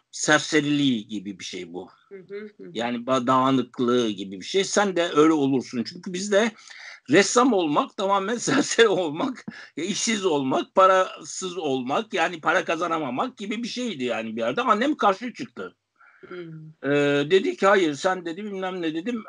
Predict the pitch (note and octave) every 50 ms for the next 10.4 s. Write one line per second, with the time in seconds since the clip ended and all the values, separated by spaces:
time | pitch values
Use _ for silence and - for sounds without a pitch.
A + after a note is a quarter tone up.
0 | - - - D#3 G3 A3 A#3 A#3+ G#3 F#3 D#3+ D#3+ D#3+ E3 D#3 D#3 - - - B2+
1 | B2+ - - - D3 - - G3+ C#4+ D#4+ C#4+ A#3+ A3 E3+ C#3+ C#3+ D3 D3+ D#3+ D#3
2 | D3+ E3 D#3 - A#3 A#3+ A#3 G#3 - _ _ - - F#3+ A#3+ C4 A#3 A3 A3 G#3+
3 | G#3 G3 F#3 F3+ F3+ A3+ A#3+ A#3+ - - F#3+ - - - - - - G3+ G3+ B3+
4 | A#3+ G#3 - - - - - A3 G#3+ G#3+ G#3+ G#3 G#3 A#3+ B3 A#3 G#3+ F#3+ - G3
5 | F#3 - - - C#3+ A#2 G#2 G#2+ G#2 G#2 A#2 B2+ B2+ - - B2 G2+ G2+ - -
6 | G2+ G#2+ - - A2+ A2+ A2 A#2+ A2+ A#2+ A2+ F2 E2+ - - - - - - _
7 | _ _ _ _ _ - - - - - C4+ B3 A#3 G#3+ - _ _ _ _ _
8 | - C#3 C#3+ D#3+ E3 D#3 D#3 G3+ G#3 G#3 G3+ F#3+ F3+ D#3+ D3+ - C#4 C#4 B3 G#3+
9 | G#3 - A3+ G#3 G#3 A3+ G3 F#3 F#3 G3+ G#3 G3 F3+ F#3 - G#3 G3+ F#3+ E3+ C3+
10 | B2 A2+ G2 F2+ F#2+ E2+ -